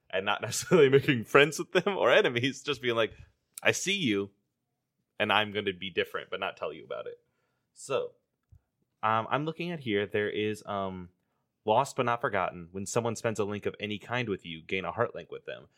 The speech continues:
So in this game, when you gain links, you can spend them to get advantage on rolls, or to, um, that's it, to get advantage on rolls. And so, like, uh, and,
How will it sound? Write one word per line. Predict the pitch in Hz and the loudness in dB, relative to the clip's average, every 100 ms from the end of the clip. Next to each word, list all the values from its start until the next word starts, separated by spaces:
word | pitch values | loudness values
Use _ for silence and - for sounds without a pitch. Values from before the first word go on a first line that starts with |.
| _ - | _ -10
So | - 101 95 | -2 2 2
in | - 135 | 0 -4
this | 139 | -6
game, | - 131 127 | -6 -6 -6
when | 107 | -10
you | 101 | -10
gain | 87 113 131 | -8 -8 -8
links, | 85 71 - - | -14 -16 -18 -12
you | 92 | -10
can | 95 87 | -8 -6
spend | - 156 165 95 | -6 -6 -6 -10
them | - _ _ _ | -14 _ _ _
to | - 101 | -10 -10
get | 85 101 - | -6 -8 -6
advantage | 101 85 104 110 143 120 | -10 -8 -8 -8 -10 -8
on | 104 117 | -8 -8
rolls, | 90 - 73 - - _ _ - | -10 -10 -14 -14 -20 _ _ -8
or | 98 95 92 | -4 -4 -6
to, | - 98 87 | -8 -8 -6
um, | 90 90 90 | -6 -8 -12
that's | - 87 92 | -10 -10 -10
it, | 71 _ | -16 _
to | - | -16
get | 85 85 | -12 -12
advantage | 82 78 - | -14 -16 -14
on | 78 | -12
rolls. | 69 - - _ _ _ _ _ - | -12 -16 -18 _ _ _ _ _ -16
And | 101 | -14
so, | - 95 85 - _ _ _ _ _ | -4 -2 -2 -6 _ _ _ _ _
like, | 92 95 92 | -4 -4 -2
uh, | 95 92 90 - _ _ _ _ _ - | -2 -2 -4 -10 _ _ _ _ _ -6
and, | 113 | -4